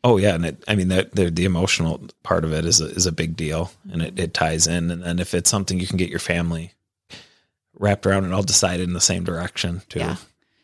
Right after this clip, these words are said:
Speaker 2: Well, we've had some conversations and interviews with people that help run rental programs or are realtors. And,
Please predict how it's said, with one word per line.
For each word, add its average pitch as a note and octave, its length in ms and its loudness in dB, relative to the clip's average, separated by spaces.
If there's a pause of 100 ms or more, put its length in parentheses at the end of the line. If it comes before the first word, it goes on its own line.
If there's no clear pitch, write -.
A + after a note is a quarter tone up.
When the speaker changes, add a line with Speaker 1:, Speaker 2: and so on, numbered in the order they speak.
(100)
Speaker 2:
Well, F#3 120 2
we've G#3+ 160 4
had F#3 320 4
some F3+ 220 -4
conversations E3 1000 2
and D#3 160 0
interviews D#3+ 440 2
with E3 160 2
people D3 320 0
that C#3 280 2
help D#3+ 240 0
run C#3+ 160 2
rental D#3 280 2
programs D3 760 2
or B2 160 -2
are C#3 160 0
realtors. D3+ 640 4
And, C3 220 -2